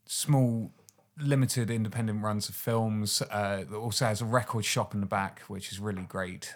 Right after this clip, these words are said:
Uh, has, like, Motown and soul. It's not really s-, a place where you'd expect to hear Sun's new album being played. Uh, have you had a chance to look into this idea? So essentially, it's, it's called Pitch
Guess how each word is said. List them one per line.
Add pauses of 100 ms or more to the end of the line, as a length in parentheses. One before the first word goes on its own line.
(100)
Uh,
has,
like, (140)
Motown
and
soul. (320)
It's
not
really (260)
s-,
a
place
where
you'd
expect
to
hear (440)
Sun's
new
album
being
played. (680)
Uh,
have
you
had
a
chance
to (160)
look
into
this
idea?
So
essentially,
it's,
it's
called (240)
Pitch